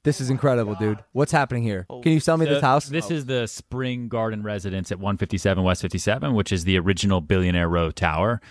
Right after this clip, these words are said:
Speaker 2: which is built by Extel. So one, it's, like, the pinnacle building. If you wanna be in the it building in all of
Speaker 1: Yeah,
Speaker 2: New York
Speaker 1: he's
Speaker 2: City,
Speaker 1: good. He's good. I
Speaker 2: this
Speaker 1: can
Speaker 2: is
Speaker 1: tell.
Speaker 2: it. It's on fifty-seventh Street, right?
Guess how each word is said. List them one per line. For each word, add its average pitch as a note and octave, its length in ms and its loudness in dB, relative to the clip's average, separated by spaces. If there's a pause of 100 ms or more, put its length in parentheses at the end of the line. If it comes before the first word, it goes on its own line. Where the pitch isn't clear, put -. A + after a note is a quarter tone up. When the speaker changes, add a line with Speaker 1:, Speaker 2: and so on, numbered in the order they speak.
(120)
Speaker 2:
which E2 140 -6
is E2+ 40 -6
built F2+ 220 2
by E2+ 140 2
Extel. G2+ 580 0
So F#2+ 160 0
one, F2+ 240 2
it's, E2+ 160 -4
like, E2 160 0
the - 60 0
pinnacle G#2 440 2
building. E2+ 380 2
If D#2+ 100 -4
you F#2+ 60 -2
wanna F#2 220 2
be F2+ 180 2
in E2 140 -2
the F2+ 240 -2
it F#2 260 -6
building F#2+ 400 2
in F#2 100 -2
all F2 160 0
of F2 60 -4
Speaker 1:
Yeah, E2+ 40 -6
Speaker 2:
New F2+ 80 0
York F2 120 0
Speaker 1:
he's - 80 -6
Speaker 2:
City, A2 240 2
Speaker 1:
good. F#2 100 -14
He's G#2 140 -8
good. G#2 160 -6
I G2+ 40 -8
Speaker 2:
this G#2+ 120 2
Speaker 1:
can G2+ 60 0
Speaker 2:
is F#2 60 0
Speaker 1:
tell. G#2 100 4
Speaker 2:
it. G#2+ 40 4
It's G#2 140 0
on F#2+ 140 0
fifty-seventh G2+ 560 2
Street, C3+ 260 0
right? A#2+ 260 0